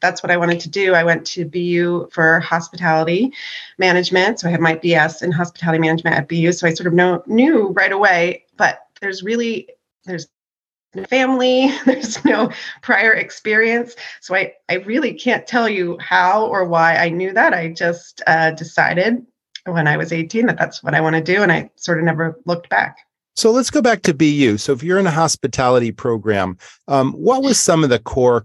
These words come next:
Speaker 2: curriculum or courses that in, you know, that you really got immersed in, and what did you learn from them? And did you apply any of those, those to your businesses today?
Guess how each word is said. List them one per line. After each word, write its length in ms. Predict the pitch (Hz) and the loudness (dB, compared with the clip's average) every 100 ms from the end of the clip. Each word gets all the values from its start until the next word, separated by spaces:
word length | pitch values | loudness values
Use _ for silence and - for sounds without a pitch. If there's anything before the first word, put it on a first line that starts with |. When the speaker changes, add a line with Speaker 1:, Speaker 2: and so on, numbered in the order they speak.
| - | -6
Speaker 2:
curriculum 640 | - 120 117 113 120 110 | -4 0 0 0 2 2
or 60 | 101 | 0
courses 680 | - 123 117 107 113 101 - | -2 0 2 2 -2 -2 0
that 260 | 104 101 _ _ | 0 0 _ _
in, 300 | - 104 107 | -2 0 0
you 100 | 127 | 2
know, 140 | 104 98 | 2 2
that 180 | 104 | 0
you 120 | 127 120 | -2 0
really 240 | 127 120 | 2 4
got 180 | 110 104 110 | 2 2 0
immersed 600 | 110 104 104 117 - 120 | 0 2 2 0 0 0
in, 160 | 101 | 2
and 180 | 95 101 | 2 2
what 160 | 123 - | 0 0
did 180 | 185 160 | -2 0
you 60 | |
learn 260 | 120 117 123 | 2 2 2
from 220 | - 113 | 2 2
them? 160 | 101 98 | 2 0
And 100 | 98 | -2
did 300 | 117 113 151 | -6 -4 0
you 100 | 185 | 0
apply 400 | 123 135 123 151 | 0 0 2 2
any 180 | 156 160 | 0 0
of 80 | |
those, 380 | 156 160 156 - - | 2 2 0 -6 -6
those 340 | 120 143 139 | 0 2 0
to 120 | - | -2
your 60 | 143 | 0
businesses 480 | 143 135 143 151 131 | 0 0 -4 -4 -6
today? 360 | 139 143 151 | -4 -2 -2